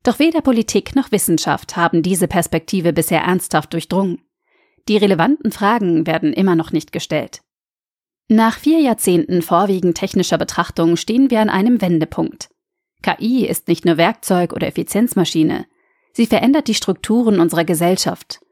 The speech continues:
und stellt grundlegende Systemfragen. Können staatliche Dienstleistungen, von Baugenehmigungen bis Steuerbescheide, vollständig automatisiert werden, um Bürokratie radikal zu reduzieren?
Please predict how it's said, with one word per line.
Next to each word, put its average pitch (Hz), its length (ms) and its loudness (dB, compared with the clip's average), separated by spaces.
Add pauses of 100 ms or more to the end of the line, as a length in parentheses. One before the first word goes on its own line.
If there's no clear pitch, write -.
(160)
und 180 160 0
stellt 160 240 -4
grundlegende 170 520 2
Systemfragen. 165 880 -2 (920)
Können 190 240 0
staatliche 202 520 -2
Dienstleistungen, 214 960 0
von 165 180 -8
Baugenehmigungen 170 920 2
bis - 180 -6
Steuerbescheide, 170 840 0 (200)
vollständig 180 560 0
automatisiert 165 720 0
werden, 190 380 2 (220)
um 190 120 -2
Bürokratie 165 720 -2
radikal 160 520 -2
zu 165 140 -2
reduzieren? 170 580 2